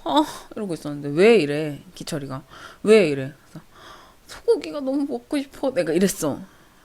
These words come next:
그냥 먹고 싶다는데 그냥 걔는 그냥 뭐 그런, 그런가 보다 그냥 그러고 있었어. 근데 사실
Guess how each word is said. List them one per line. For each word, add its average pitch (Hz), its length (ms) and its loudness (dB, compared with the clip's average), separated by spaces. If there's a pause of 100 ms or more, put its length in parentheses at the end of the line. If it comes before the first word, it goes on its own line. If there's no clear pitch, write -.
(420)
그냥 240 440 0 (320)
먹고 220 220 -2
싶다는데 233 800 4 (640)
그냥 294 180 4
걔는 262 360 4 (380)
그냥 254 260 2
뭐 202 100 2
그런, 330 260 8
그런가 440 320 4
보다 494 140 2
그냥 226 180 4
그러고 214 240 -4
있었어. - 300 -8
근데 151 120 -6
사실 349 280 -2